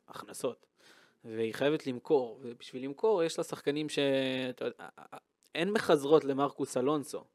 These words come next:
סליחה, אבל יש מחזרות עדיין לפאטי ולפרן וזה, אבל הולכים לנסות לדחוף אותו החוצה,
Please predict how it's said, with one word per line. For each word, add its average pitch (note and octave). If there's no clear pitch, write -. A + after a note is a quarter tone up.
סליחה, A#2
אבל -
יש C#3+
מחזרות D3
עדיין C3+
לפאטי C#3
ולפרן A#2+
וזה, D3+
אבל A#2+
הולכים D#3
לנסות D#3+
לדחוף C#3+
אותו C#3+
החוצה, D3+